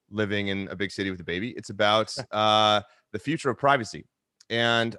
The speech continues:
Speaker 1: I wanted to have you on the podcast because we've sort of interacted a few times on Twitter. I think, um, you have a really smart perspective on this,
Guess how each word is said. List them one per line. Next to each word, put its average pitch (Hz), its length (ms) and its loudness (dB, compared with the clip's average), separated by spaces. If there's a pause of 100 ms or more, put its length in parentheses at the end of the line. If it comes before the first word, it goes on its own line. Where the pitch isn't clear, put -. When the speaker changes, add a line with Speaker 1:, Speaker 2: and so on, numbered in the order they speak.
Speaker 1:
I 131 300 4
wanted 135 220 0
to 127 60 -4
have 120 160 0
you 127 180 0
on 117 140 4
the 107 80 2
podcast 104 500 0
because 104 280 -4
we've 113 160 -2
sort 113 180 0
of 98 200 -2
interacted 107 360 0
a 95 60 -8
few 107 120 -6
times 101 240 -2
on 92 100 -4
Twitter. 113 360 0 (320)
I 101 80 -2
think, 107 220 -2 (160)
um, 98 500 0
you 107 140 -8
have 98 140 -4
a 98 40 -6
really 101 220 -6
smart 101 320 -4
perspective 107 600 0
on 101 220 -4
this, 101 360 -6